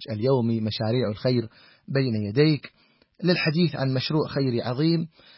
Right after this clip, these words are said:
يغفل عنه كثير من المحسنين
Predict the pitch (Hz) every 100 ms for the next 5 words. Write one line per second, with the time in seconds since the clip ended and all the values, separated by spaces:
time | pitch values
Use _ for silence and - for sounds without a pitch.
0 | _ - 147 - 143 131 160 151 139 160
1 | 180 196 196 180 165 147 131 117 139 135
2 | 113